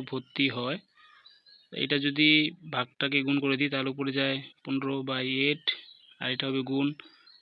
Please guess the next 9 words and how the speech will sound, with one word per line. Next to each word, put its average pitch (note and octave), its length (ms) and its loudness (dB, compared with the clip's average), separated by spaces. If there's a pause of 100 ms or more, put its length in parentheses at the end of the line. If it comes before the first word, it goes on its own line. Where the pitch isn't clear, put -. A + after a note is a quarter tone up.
(140)
তাহলে C3 200 -4 (100)
টু C#3+ 160 -2
বাই C#3 120 2 (120)
থ্রি। A#2 220 -2 (1300)
তাহলে C3+ 280 -2
হিসাব C#3 260 0
করেন, D3 240 2 (520)
দুই C#3 300 0
চারে C#3 240 2